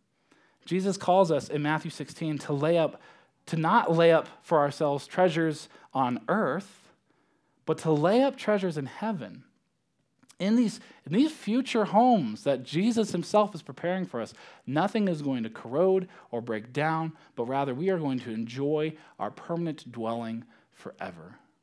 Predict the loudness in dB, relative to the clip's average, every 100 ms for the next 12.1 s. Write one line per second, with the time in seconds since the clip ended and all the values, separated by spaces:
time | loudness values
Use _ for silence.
0 | _ _ _ _ _ -12 -2 0 4 4
1 | 4 0 -6 -6 -2 0 2 2 2 0
2 | 0 -2 -2 -4 -4 -4 -8 -10 -18 _
3 | -6 -6 -4 -4 -4 -6 -6 -4 -4 0
4 | 2 4 4 0 -2 -4 -6 -8 -4 2
5 | 4 4 2 -6 -6 -2 -2 -2 -6 -12
6 | -14 -12 -12 -8 -8 -8 -16 -20 -8 -2
7 | 0 0 -4 -10 -20 _ -2 0 0 -2
8 | -6 -14 -8 -8 4 6 6 2 -2 0
9 | 4 4 4 0 -2 -2 -8 -4 2 2
10 | 0 0 0 0 0 0 0 -2 -4 -4
11 | -2 0 0 0 -2 2 4 4 4 2
12 | 0